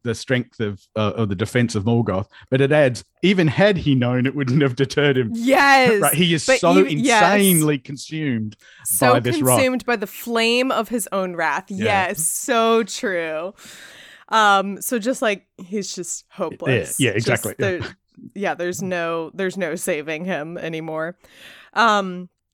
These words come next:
Speaker 2: so he is alone and he is surrounded, um, wrapped in fire and wounded with many wounds, it says. And he was smitten to the ground by Gothmog,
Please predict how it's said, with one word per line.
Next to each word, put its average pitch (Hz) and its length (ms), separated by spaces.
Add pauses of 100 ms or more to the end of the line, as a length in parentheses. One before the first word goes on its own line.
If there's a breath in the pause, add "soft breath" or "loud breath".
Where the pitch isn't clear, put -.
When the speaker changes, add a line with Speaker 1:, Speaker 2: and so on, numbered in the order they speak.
(200)
Speaker 2:
so 220 760 (260)
he 285 300
is 311 160
alone 208 640
and 202 200
he 226 160
is 233 120
surrounded, 190 1200 (260 soft breath)
um, 180 440
wrapped 226 460
in 254 160
fire 208 520
and 185 340
wounded 220 600
with 220 160
many 196 260
wounds, 170 420
it 165 140
says. 165 480 (300 loud breath)
And 202 100
he 214 100
was 196 140
smitten 277 520
to 262 200
the 262 100
ground 190 540
by 180 160
Gothmog, 180 920